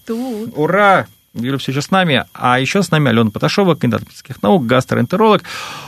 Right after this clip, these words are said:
Speaker 2: В конце прошлой части программы я упомянул про психологический возраст, да, и вот, например, там пресловутый инфантилизм, о котором сегодня так часто говорят,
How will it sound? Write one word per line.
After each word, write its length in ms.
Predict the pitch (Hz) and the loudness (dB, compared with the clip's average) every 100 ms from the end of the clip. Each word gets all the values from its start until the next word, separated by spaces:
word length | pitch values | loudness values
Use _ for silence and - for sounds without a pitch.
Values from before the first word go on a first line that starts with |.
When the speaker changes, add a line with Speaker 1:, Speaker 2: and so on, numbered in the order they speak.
| - | -20
Speaker 2:
В 140 | - | -6
конце 500 | - 170 170 208 220 | 0 2 2 4 4
прошлой 460 | 185 180 196 - 165 | 4 4 4 4 2
части 300 | - 170 165 | 4 2 2
программы 460 | 135 139 156 160 139 | 0 2 2 2 2
я 200 | 123 143 | 4 2
упомянул 500 | - 127 151 160 120 | 2 2 4 4 2
про 280 | 131 143 131 | 2 2 2
психологический 1120 | - 156 - 143 135 120 98 - 101 - 151 | 2 2 4 4 4 2 -2 -4 -6 0 2
возраст, 580 | 147 175 180 190 202 - _ _ _ _ _ _ | 6 6 6 4 0 -6 _ _ _ _ _ _
да, 600 | 165 143 - 143 214 240 - | -8 -6 -2 0 0 -2 -6
и 140 | - 175 | 0 2
вот, 240 | 160 147 | 4 2
например, 560 | 131 113 113 113 165 156 - - - _ | 2 2 4 6 6 2 -6 -20 -20 _
там 160 | - 113 | -2 0
пресловутый 640 | - 110 113 110 139 135 | 2 0 0 2 2 4
инфантилизм, 760 | 123 107 113 - 131 156 92 78 - _ _ _ _ | 4 4 2 2 4 4 2 -4 -10 _ _ _ _
о 120 | 98 | -8
котором 320 | 90 98 90 | -6 -4 -6
сегодня 400 | - 92 87 90 | -6 -4 -4 -4
так 180 | - 90 | -10 -12
часто 300 | - 92 - | -10 -8 -6
говорят, 380 | 87 98 92 | -2 -2 -2